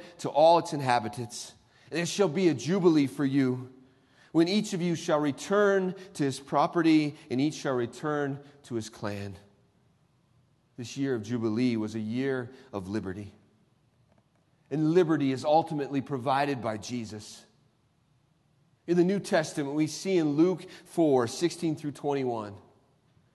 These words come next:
it says this, "And Jesus came to Nazareth, where he had been brought up. And was always his custom. He went to the synagogue on the Sabbath day, and he stood up to read.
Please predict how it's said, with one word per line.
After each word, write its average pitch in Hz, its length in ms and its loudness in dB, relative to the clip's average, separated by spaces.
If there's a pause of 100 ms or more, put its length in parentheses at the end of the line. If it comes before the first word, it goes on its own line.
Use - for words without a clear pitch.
it 123 80 -10
says 123 280 -4
this, 120 360 -2
"And 113 120 -4
Jesus 117 440 -6
came 135 240 -4
to 120 60 -6
Nazareth, 113 580 -4
where 113 100 -4
he 113 80 -6
had 110 120 -8
been 107 160 -8
brought 110 260 -4
up. - 400 -10 (720)
And 156 140 0
was 151 160 0
always 170 380 4
his 156 160 -4
custom. 156 420 0
He 139 120 2
went 170 200 2
to 175 80 -8
the 143 100 -4
synagogue 139 520 2
on 131 60 -4
the 131 60 -4
Sabbath 147 480 0
day, 143 280 -2 (180)
and 147 120 -4
he 139 60 -2
stood 175 440 2
up 156 420 2
to 143 140 -4
read. 117 340 2